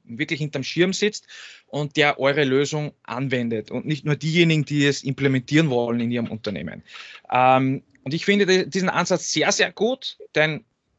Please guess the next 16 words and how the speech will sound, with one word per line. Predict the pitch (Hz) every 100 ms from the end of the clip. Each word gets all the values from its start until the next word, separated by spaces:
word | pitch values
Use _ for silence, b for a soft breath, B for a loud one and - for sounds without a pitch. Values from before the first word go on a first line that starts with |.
| _ -
es | -
gibt | 175 170
ja | 156 151 147
interessante | - 143 147 151 143 - 147 143 135 139
Unterschiede, | 160 - 170 175 165 143
wa-, | 143 127 127
äh, | 127
was | 127
die | -
Meinungen | 123 113 160 147
diesbezüglich | 143 156 151 143 139
betrifft. | 139 147 -
Ich |
bin | - 135
der | 127
Meinung, | 110 131